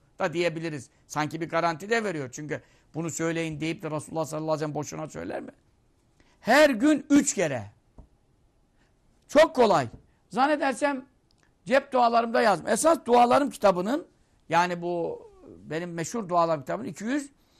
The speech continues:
altmış altı, iki yüz altmış yedinci sayfelerinde diye not almışım buraya.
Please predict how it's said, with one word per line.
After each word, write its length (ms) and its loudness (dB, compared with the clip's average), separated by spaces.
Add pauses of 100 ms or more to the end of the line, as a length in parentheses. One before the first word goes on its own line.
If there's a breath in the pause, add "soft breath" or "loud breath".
(340 soft breath)
altmış 360 0
altı, 220 0
iki 100 -8
yüz 80 -6
altmış 380 -2
yedinci 400 -8
sayfelerinde 800 -6 (960)
diye 180 -2
not 180 -4
almışım 420 -2
buraya. 440 -6